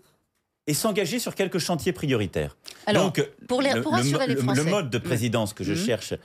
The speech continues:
Speaker 1: euh, justement, euh, à développer, celui sur lequel, euh, hier, j'ai expliqué mon projet,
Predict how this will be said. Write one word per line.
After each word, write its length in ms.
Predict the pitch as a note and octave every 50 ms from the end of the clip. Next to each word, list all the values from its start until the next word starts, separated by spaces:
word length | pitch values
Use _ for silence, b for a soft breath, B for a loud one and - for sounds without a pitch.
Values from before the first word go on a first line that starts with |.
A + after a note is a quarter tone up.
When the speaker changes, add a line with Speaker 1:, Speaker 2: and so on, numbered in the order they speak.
| B B B B B B -
Speaker 1:
euh, 200 | F#2 F2+ F2+ F2 - - A1+ A#1 - -
justement, 580 | G2+ G2 G2+ - - A#2 G2 G2+ G2 F#2+ E2+
euh, 60 | D2+ D2 - b b b b b b _ _ - - - -
à 100 | - G2+
développer, 440 | F2+ E2+ F2+ D#2+ G#2 A2+ A#2 B3 B3+
celui 240 | - - G#2+ G2 G#2+
sur 100 | - G2+
lequel, 460 | F2+ F2+ E2+ - G#2+ G2+ F#2 F2 E2 - -
euh, 140 | G1+ - - - -
hier, 320 | - F#2 G2 A2+ A2 F#2+
j'ai 120 | E2+ E2 F2+
expliqué 400 | E2+ - - - - - - F#2
mon 120 | F2 D#2+
projet, 400 | - - F2 F2+ F2+ D3 G3 B3